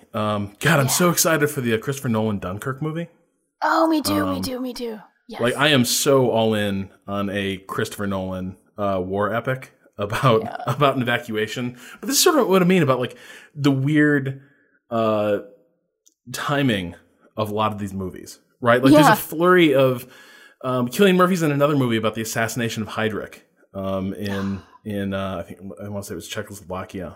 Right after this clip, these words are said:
Speaker 1: uh, during World War, World War Two, and the Nazi reprisals that basically, like, slaughtered, uh, thousands of people,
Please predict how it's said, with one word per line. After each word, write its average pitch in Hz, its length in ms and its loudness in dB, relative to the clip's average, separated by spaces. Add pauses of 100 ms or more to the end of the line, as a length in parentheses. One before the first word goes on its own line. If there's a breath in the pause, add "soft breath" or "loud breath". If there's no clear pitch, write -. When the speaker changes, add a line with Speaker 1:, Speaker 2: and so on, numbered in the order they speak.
(120)
Speaker 1:
uh, 98 160 -8
during 98 240 -6
World 95 180 -6
War, 87 160 -8 (120)
World 110 220 -2
War 95 100 -6
Two, 101 360 -4 (640 soft breath)
and 120 140 4
the 120 40 4
Nazi 117 240 4
reprisals 120 540 2
that 92 80 -10
basically, 104 320 -6
like, 95 260 -10 (460 soft breath)
slaughtered, 101 800 0 (160)
uh, 101 220 -4
thousands 104 420 -2
of - 60 -20
people, 110 420 -8